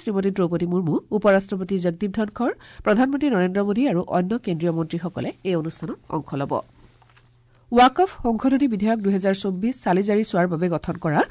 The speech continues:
যুটীয়া সংসদীয় কমিটিয়ে আজি ইয়াৰ খচৰা প্ৰতিবেদনত অনুমোদন জনায়। নতুন দিল্লীৰ আকাশবাণীৰ সৈতে হোৱা কথা বতৰাত এই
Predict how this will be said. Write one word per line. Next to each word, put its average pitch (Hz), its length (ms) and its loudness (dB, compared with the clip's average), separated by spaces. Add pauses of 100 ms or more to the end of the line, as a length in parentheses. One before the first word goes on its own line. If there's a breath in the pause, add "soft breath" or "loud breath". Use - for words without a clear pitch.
(320 loud breath)
যুটীয়া 233 260 2 (100)
সংসদীয় 226 420 0
কমিটিয়ে 196 360 2 (140)
আজি 180 160 0
ইয়াৰ 180 220 2
খচৰা 254 380 -2
প্ৰতিবেদনত 165 520 0 (160)
অনুমোদন 175 400 -2
জনায়। 143 200 -2 (500 loud breath)
নতুন 233 240 4
দিল্লীৰ 359 220 4 (140)
আকাশবাণীৰ 247 460 0
সৈতে 202 220 -2
হোৱা 202 200 0
কথা 175 220 -4
বতৰাত 208 320 0 (300 soft breath)
এই 214 60 4